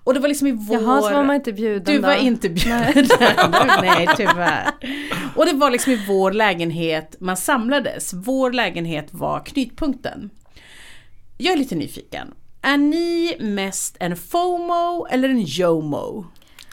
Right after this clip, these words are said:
Speaker 2: Alltså, hela mitt liv drivs av fomo.
Speaker 1: Jag kan
Speaker 2: Hela
Speaker 1: tänka mig det.
Speaker 2: jag är, jag får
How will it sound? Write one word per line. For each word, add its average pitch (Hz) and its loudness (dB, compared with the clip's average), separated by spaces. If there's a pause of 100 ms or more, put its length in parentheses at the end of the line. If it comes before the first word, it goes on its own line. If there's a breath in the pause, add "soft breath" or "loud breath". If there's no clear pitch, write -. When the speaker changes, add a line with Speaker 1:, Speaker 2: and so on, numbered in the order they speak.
(680 soft breath)
Speaker 2:
Alltså, 202 -2
hela 196 -2
mitt 196 -4
liv 196 -2
drivs 240 0
av 175 -4
fomo. 185 -8
Speaker 1:
Jag 170 -10
kan - -8
Speaker 2:
Hela 233 2
Speaker 1:
tänka 214 0
mig 208 2
det. 214 -4
Speaker 2:
jag - -14
är, 185 -4
jag 220 -2
får 226 -2